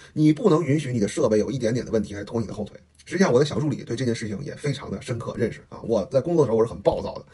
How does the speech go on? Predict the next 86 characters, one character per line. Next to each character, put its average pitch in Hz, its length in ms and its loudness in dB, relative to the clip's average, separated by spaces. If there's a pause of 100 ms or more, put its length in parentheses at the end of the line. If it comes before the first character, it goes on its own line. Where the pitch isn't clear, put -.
(320)
因 160 100 0
为 180 80 4
我 156 80 8
脑 160 140 2
子 113 80 -6
在 135 60 4
高 185 180 4
速 160 160 -4
运 143 160 0
转， - 140 -6 (260)
我 127 140 0
没 127 160 4
有 175 100 6
余 113 140 -2
力 160 160 0
再 135 100 4
去 120 80 -6
处 120 160 -8
理 117 60 2
我 117 100 2
的 87 60 -6
情 - 260 -6
绪 170 300 -2
啊， - 180 -12
我 - 100 -2
不 226 160 0
能 147 120 4
容 127 120 2
忍 127 80 2
这 98 80 -4
些 110 80 -4
东 202 200 2
西。 - 160 -4 (720)
他 170 100 -4
说 165 100 4
：“你 143 120 2
其 127 100 -8
实 143 80 0
省 143 160 -2
不 120 60 0
了 117 100 0
钱。” - 160 -14 (320)
我 131 180 6
当 202 160 6
时 - 320 0 (120)
已 147 180 2
经 240 180 4
把 101 140 2
一 120 100 0
个 165 160 8
更 147 160 0
便 104 180 -2
宜 - 40 0
的 135 60 4
手 - 200 -6
机 135 160 -8
都 160 80 -2
放 160 140 -4
到 147 60 4
购 156 120 2
物 117 60 -2
车 127 100 0
里 147 60 4
准 120 100 -4
备 104 80 -4
下 101 160 -6
单 123 140 -2
了， 143 140 -4 (280)
我 127 180 4
那 180 80 6
个 208 140 6
确 - 200 4
认 175 140 4
付 - 180 -8
款 - 160 -4
键 160 200 6
我 - 40 -6
都 127 120 -2
快 147 100 0
摁 233 140 4
了。 - 180 -2 (500)
我 127 140 4
的 - 20 4
女 143 80 2
朋 110 140 0
友 147 220 0